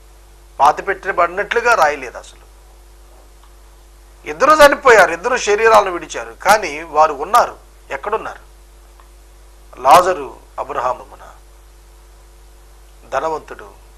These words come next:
వేదనా స్థలంలో. Change of place. వారి ఉనికి మాత్రం ఉంది. ఉనికి ఎక్కడికి పోదు.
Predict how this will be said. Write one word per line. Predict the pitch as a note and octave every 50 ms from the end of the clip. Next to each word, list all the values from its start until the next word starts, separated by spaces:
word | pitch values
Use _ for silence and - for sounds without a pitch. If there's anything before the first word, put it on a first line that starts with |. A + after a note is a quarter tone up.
| - _ -
వేదనా | B2 B2 A#2 A#2+ A2+ A2+ -
స్థలంలో. | - - - - - - - - - - - - - - - - - - - _ - - - - _ _ _ _ _ _ _ _ _ _ _ - - - -
Change | A3+ A#3+ B3+ B3 A#3
of | G3 D#3 C#3 - - - C#3+
place. | C3 A#2 - - - - - - - - - - - - - - _ - - - - - -
వారి | C#3+ D3+ D3+
ఉనికి | D3+ F3 G#3 A#3+ - B3
మాత్రం | A#3 G#3 - - G3+ G3
ఉంది. | E3+ C#3 A#2+ A#2 - - - - - - - - - _ - - - - - - _ - - _ _ _ _ - _ _ - - - - - - - - - - - - - - - - - - - -
ఉనికి | A3 C#4+ F4 F4 F4
ఎక్కడికి | C4+ - - D4 D#4 D#4+ D#4
పోదు. | C4+ B3 B3+ B3+ B3+ B3+